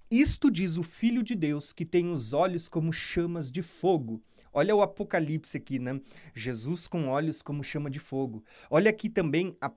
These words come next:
Daniel, se eu não me engano, capítulo dez, onde aparece um homem com olhos como chama de fogo.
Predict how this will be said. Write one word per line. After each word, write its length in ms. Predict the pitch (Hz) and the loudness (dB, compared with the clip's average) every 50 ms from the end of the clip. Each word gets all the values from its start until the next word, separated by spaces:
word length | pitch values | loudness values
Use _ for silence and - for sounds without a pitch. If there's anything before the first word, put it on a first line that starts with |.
| _ _ _ _ _ _ | _ _ _ _ _ _
Daniel, 640 | 147 135 120 139 196 202 214 196 160 151 151 170 180 170 | -10 0 4 4 4 4 4 2 2 2 4 2 2 0
se 220 | - - - 190 | -2 -4 -4 -4
eu 40 | 185 | -4
não 120 | 196 220 | -2 -2
me 100 | 254 254 | -2 -2
engano, 320 | 208 156 156 165 180 190 165 | -2 0 0 0 0 -2 -4
capítulo 580 | - - - - - 220 226 - 226 214 220 | -4 -6 -4 -2 -4 -2 0 0 2 2 2
dez, 560 | 190 156 127 143 156 160 160 - - - - - - | 0 2 2 4 4 4 2 0 -4 -6 -6 -6 -4
onde 280 | 123 131 139 147 151 160 | -4 -4 -2 0 0 0
aparece 580 | - - 143 135 135 139 143 143 - - 170 | 2 2 2 4 4 2 0 -2 -2 -2 0
um 180 | 165 165 156 143 | 0 2 2 2
homem 300 | 143 151 160 170 175 175 | 2 2 0 -2 -4 -6
com 280 | 170 - - 160 143 | -8 -6 -6 -4 -2
olhos 360 | 131 131 135 147 147 139 - - | -2 -2 -2 -2 -4 -6 -10 -10
como 220 | - 143 139 131 | -8 -8 -8 -8
chama 260 | - - 143 135 139 | -6 -6 -4 -4 -4
de 100 | 135 139 | -6 -8
fogo. 440 | 143 - - 127 120 117 113 113 | -10 -10 -8 -6 -6 -6 -6 -8